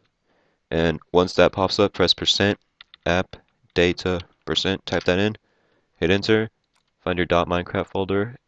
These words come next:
and look for the bin. Mine just so happens to be up top. Go to, uh, minecraft dot jar, that'll open up right there. And go ahead and double click your Minecraft Forge file.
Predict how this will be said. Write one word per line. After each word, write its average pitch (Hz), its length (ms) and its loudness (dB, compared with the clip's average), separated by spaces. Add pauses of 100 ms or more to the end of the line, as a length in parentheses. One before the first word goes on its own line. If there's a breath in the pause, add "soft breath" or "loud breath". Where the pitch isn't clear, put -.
(680)
and 82 320 0
look 87 280 0
for 87 360 0
the 80 160 -4
bin. 98 400 -2 (300)
Mine 82 200 -4
just - 200 -6
so 92 80 -6
happens 80 160 -2
to 80 60 -12
be 78 120 -4
up 78 80 -2
top. 101 320 -4 (720)
Go 87 180 4
to, 82 220 4
uh, 76 280 2
minecraft 85 680 -4 (140)
dot 80 220 -4
jar, 98 460 -4 (100)
that'll 78 180 -6
open 78 200 -6
up - 80 -10
right 82 220 -4
there. 101 240 -2 (1400)
And 73 460 -2 (1200)
go 101 160 6
ahead 90 200 -2
and 87 180 -2
double 87 220 4
click - 280 -4
your 85 80 -4
Minecraft 82 320 -4
Forge 104 320 -4
file. 107 460 -2